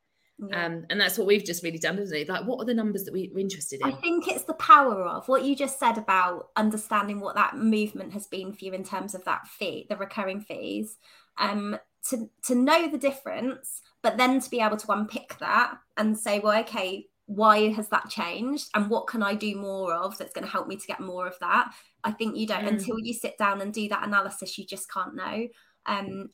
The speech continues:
Speaker 1: I think our, like, our approach when we were thinking about K P Is, we've got a new team member, we need to be able to measure performance against various things. And we were thinking, "Okay, what do we need to be measuring? Like, what are the things that are coming up for us?" Obviously, there's gonna be,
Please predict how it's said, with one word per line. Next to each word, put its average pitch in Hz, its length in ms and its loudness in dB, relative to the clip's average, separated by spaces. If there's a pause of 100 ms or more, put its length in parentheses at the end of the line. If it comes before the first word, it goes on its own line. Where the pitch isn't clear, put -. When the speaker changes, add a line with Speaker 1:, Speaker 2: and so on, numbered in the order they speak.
Speaker 1:
I 214 80 0
think - 260 -8
our, 233 300 8
like, 202 240 2
our 226 200 10
approach 214 360 0
when 196 80 -8
we 190 100 -6
were 190 60 -4
thinking 202 240 -8
about 196 220 0
K 196 180 -6
P - 160 -8
Is, 240 220 0
we've 202 100 -10
got - 140 -6
a 190 40 -10
new 185 220 -10 (140)
team 277 240 -2
member, 254 520 4 (120)
we 214 80 -2
need 196 160 -8
to - 80 -14
be 185 40 -6
able 190 120 -2
to - 80 -8
measure 208 200 -2
performance 233 500 -8
against - 500 -4
various 214 320 0
things. 202 440 -4 (280)
And 226 80 0
we 226 80 0
were 240 40 -2
thinking, 254 260 -2
"Okay, 262 200 -2
what 269 260 -2
do 320 200 -2
we 262 100 0
need 202 200 -2
to - 80 -20
be 175 100 -8
measuring? 170 380 -6
Like, 175 160 0
what 254 200 0
are 269 180 6
the 247 80 -4
things 196 280 -8
that - 100 -8
are - 60 -12
coming 190 240 -8
up - 160 -6
for 185 60 -6
us?" - 140 -12
Obviously, 247 360 0
there's 196 160 -4
gonna 196 160 -4
be, 190 200 -8